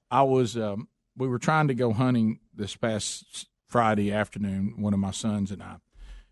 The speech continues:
And I know that, Bubba, you went this weekend too. And s-, Friday was the only day that, that I, that I had available. So, uh,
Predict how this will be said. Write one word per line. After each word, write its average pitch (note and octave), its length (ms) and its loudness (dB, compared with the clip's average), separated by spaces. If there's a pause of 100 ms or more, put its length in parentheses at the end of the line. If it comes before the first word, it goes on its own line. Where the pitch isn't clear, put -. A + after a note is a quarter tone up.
And A2+ 100 2
I A#2 60 4
know A#2 180 4
that, A2+ 180 -4
Bubba, G#2 240 -2
you G#2 140 2
went G2+ 220 -2
this G#2 180 -6
weekend G2+ 340 -6
too. B2 300 2
And A2 160 -2
s-, - 180 -4
Friday D#3+ 280 8
was A2 100 0
the A#2+ 60 -2
only A2 180 0
day G#2 160 -4
that, G#2+ 260 -10
that G#2 140 -6
I, A#2 180 -6
that G#2 140 -6
I G2 100 -4
had G2+ 140 -6
available. F#2+ 480 -4 (960)
So, E3 500 6
uh, D3 400 4